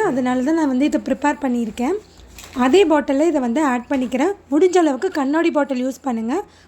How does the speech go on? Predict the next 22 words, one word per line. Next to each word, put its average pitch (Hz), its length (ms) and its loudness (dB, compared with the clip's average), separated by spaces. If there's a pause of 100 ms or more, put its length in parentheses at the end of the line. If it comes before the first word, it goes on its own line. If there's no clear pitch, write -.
கொஞ்ச 302 280 0
நாளைக்கு 294 380 0
வரைக்கும் 247 300 -2
அதோட 247 220 0
லைஃப் 247 260 -2
வந்து 240 240 -6
வரும். 208 240 -8 (140)
கண்டிப்பா 359 400 4
கேட்பீங்க 311 440 0
இல்லையா, 247 260 -2
"இதெல்லாம் 247 300 -2
யார் 247 260 0
யூஸ் 262 220 -2
பண்ணலாம்?" 233 340 -4
அப்படின்னு. 214 340 -4 (480)
சின்ன 349 320 6
வயசு 285 300 0
குழந்தைங்கள்லேருந்து 262 640 -4
பெரியவங்க 262 400 -2
வரைக்கும் 220 280 -4
யூஸ் - 160 -8
பண்ணலாங்க. 220 340 -4